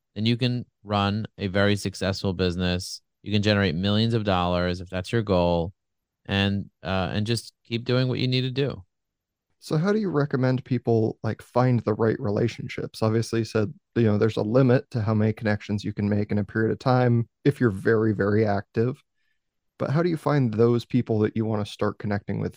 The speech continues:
Speaker 2: first?
Speaker 1: So we have a webinar replay that we have, and we have it at business networking workshop dot com. And during the, that replay, that webinar replay at business networking workshop dot com,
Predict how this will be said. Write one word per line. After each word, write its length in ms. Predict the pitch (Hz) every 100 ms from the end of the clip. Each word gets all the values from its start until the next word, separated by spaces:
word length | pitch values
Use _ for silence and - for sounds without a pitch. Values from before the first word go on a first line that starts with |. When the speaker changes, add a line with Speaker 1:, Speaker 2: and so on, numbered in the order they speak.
| -
Speaker 2:
first? 400 | - - - - _ _ _ _ _ _ _ _ _ _ _
Speaker 1:
So 260 | - 135
we 220 | 127 147 185
have 160 | 220
a 40 | 175
webinar 640 | 113 113 120 117 107 104
replay 520 | 104 113 107 95 92
that 140 | 87 78
we 140 | 95
have, 460 | 95 90 87 95 - -
and 180 | 98 92
we 100 | 98
have 200 | 107 101
it 80 | 95
at 220 | 87 -
business 560 | 113 110 113 107 -
networking 720 | 98 101 98 101 101 101 95
workshop 680 | 90 92 98 - 101 92 92 _
dot 260 | 92 87 -
com. 440 | 98 85 64 85 -
And 260 | 113 107
during 360 | 107 151 160 139
the, 220 | 120 113
that 180 | - 104
replay, 400 | 101 127 123 98
that 140 | 90 78
webinar 440 | 107 110 110 98
replay 420 | 104 120 104 92
at 100 | 85
business 320 | 82 95 101 92
networking 380 | 82 87 98
workshop 400 | 90 92 - 90
dot 200 | 90 87
com, 400 | - 147 113 98